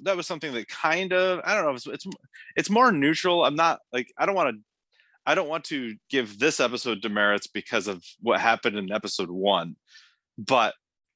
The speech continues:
it's definitely something that's in my mind. It's really making me nervous and making me a little more, a little less comfortable about going, you know, really loving this episode. Um,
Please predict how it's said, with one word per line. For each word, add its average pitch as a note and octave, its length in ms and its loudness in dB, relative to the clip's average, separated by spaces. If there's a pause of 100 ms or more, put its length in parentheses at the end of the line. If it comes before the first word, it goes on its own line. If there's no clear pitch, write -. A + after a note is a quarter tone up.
(220)
it's D3+ 420 -4
definitely E3+ 360 0
something C#3 320 -6
that's A2+ 180 -4
in B2 100 -4
my G#2 140 0
mind. G#2 440 0
It's - 140 -14
really D#3+ 240 0
making B2 280 -4
me G2+ 100 -8
nervous G#2+ 400 -4
and A2 100 -18
making A2+ 460 -6
me G#2+ 120 -6
a G2+ 80 -4
little A2 180 -10
more, G#2 320 -4 (280)
a B2 40 4
little D#3+ 220 2
less C3 260 0
comfortable G#2 520 -6
about F#2 340 -2 (580)
going, A2 520 0
you G#2+ 80 -8
know, G2 160 -4
really A2+ 300 2
loving G2+ 300 0
this E2+ 140 -4
episode. F#2+ 400 -2 (680)
Um, A#2+ 340 4